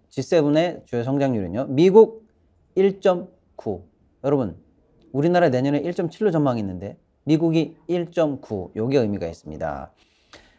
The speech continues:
어, 즉 우리나라의 잠재 성장률이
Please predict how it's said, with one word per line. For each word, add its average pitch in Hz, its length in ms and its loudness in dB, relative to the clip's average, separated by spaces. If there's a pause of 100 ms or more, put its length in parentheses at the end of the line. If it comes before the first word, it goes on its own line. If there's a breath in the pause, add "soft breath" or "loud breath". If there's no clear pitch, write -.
(140)
어, 113 580 -4
즉 - 320 0 (480)
우리나라의 147 960 4 (440)
잠재 226 680 6
성장률이 127 1160 2